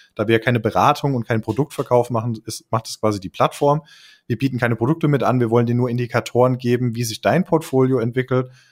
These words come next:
vielleicht auch im Vergleich zu allgemeinen Finanzdaten, zu den Märkten, einfach dem Benutzer so viel Wert wie möglich in dieser App zu bieten und zu sagen, eine gute Entscheidungsgrundlage zu treffen. Also inf-, wir wollen, dass der Benutzer informierte Entscheidungen trifft.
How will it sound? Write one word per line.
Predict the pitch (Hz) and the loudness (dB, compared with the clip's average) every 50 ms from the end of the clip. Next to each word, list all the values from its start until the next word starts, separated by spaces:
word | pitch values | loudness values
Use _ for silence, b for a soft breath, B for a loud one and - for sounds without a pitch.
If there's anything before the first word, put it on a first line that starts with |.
| b b | b b
vielleicht | - - 113 107 107 131 135 - | -6 -2 0 2 2 2 2 2
auch | 123 123 127 | 0 0 0
im | 123 117 113 | 0 -2 -2
Vergleich | - 120 113 113 104 104 110 113 113 113 - - | -2 -2 0 2 4 4 4 4 2 0 -4 -8
zu | - - 107 104 104 107 107 104 101 - - _ _ _ _ _ | -10 -6 -4 -2 0 0 0 0 -2 -6 -14 _ _ _ _ _
allgemeinen | - 107 127 117 120 113 107 107 104 107 | 0 0 2 2 2 2 2 2 2 0
Finanzdaten, | - - 107 113 147 180 170 - - 139 131 131 127 - 120 | -2 -2 0 0 0 0 0 -2 0 2 2 2 2 -2 -8
zu | - - 113 | -10 -8 -6
den | 107 104 202 101 | -4 -2 0 2
Märkten, | 107 123 143 156 - - - 139 147 143 b b b b b b | 2 2 2 0 -2 -6 -8 -6 -6 -8 b b b b b b
einfach | 113 110 139 139 | -2 0 0 0
dem | - - 127 113 | 0 0 0 2
Benutzer | 120 113 139 165 165 - 147 123 | 2 0 0 0 0 -2 -2 -2
so | 117 120 | -2 -4
viel | - - - 139 135 120 | -6 -4 -2 -2 0 2
Wert | 120 117 117 113 | 2 2 2 2
wie | 113 | 0
möglich | 110 110 131 151 - 127 110 - | 0 0 0 0 -2 -6 -8 -6
in | 110 | -8
dieser | 107 110 104 113 - | -8 -6 -4 -4 -4
App | - 113 - - | -4 -6 -10 -12
zu | - - 101 | -16 -14 -12
bieten | - 117 120 120 - 143 151 156 b b b b b b | -8 -8 -8 -8 -8 -8 -10 -10 b b b b b b
und | - 117 - | -10 -6 -6
zu | - | -4
sagen, | 113 - 117 113 120 127 131 131 127 - - - | 0 2 4 4 4 2 0 -2 -6 -6 -6 -6
eine | 120 110 | -4 -2
gute | - 143 143 151 | 0 0 2 2
Entscheidungsgrundlage | 123 113 - - 101 104 113 113 104 - - 110 95 87 90 87 85 85 | 0 0 0 0 0 2 0 0 -2 -2 -4 -6 -4 -4 -4 -6 -6 -8
zu | - - | -10 -14
treffen. | - - - 80 - - | -14 -12 -10 -10 -10 -12
Also | 85 92 110 | -12 -12 -8
inf-, | - 120 127 - 123 | -8 -8 -8 -4 -2
wir | 120 117 110 | 0 2 4
wollen, | 123 139 143 | 4 4 4
dass | 139 131 | 2 0
der | - 123 | 0 -2
Benutzer | 110 117 127 127 - 107 | -2 -2 -2 -2 -2 -4
informierte | 117 113 - 117 113 117 117 123 120 - 117 | -4 -4 -4 -2 0 2 2 0 0 0 -2
Entscheidungen | 101 101 - - 92 92 90 90 87 | -4 -4 -4 -4 -4 -4 -4 -6 -10
trifft. | 85 - 90 - - | -10 -10 -12 -12 -12